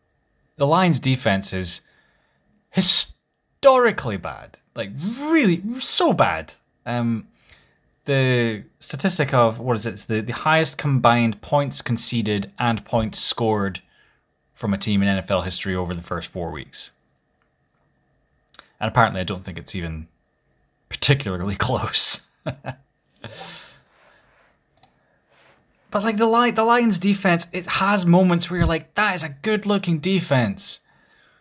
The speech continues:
And then Oruwariye is just garbage. Jeff Okudah started off the season pretty well, and he's just giving up play after play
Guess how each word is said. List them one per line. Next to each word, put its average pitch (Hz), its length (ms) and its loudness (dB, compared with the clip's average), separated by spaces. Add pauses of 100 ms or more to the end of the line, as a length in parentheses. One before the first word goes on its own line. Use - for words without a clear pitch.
(480)
And 139 200 -4
then 165 680 2 (720)
Oruwariye 170 880 4 (180)
is 139 200 -4
just 135 240 0
garbage. 131 760 0 (240)
Jeff 190 180 2
Okudah 185 300 2
started 185 440 2
off 170 200 4
the 135 60 -6
season 147 340 0
pretty 135 240 -4
well, 131 360 6
and 135 140 -2
he's 175 160 -2
just - 180 -4
giving 180 280 0
up - 160 -4
play 190 340 -2
after 135 380 -2
play 123 640 -2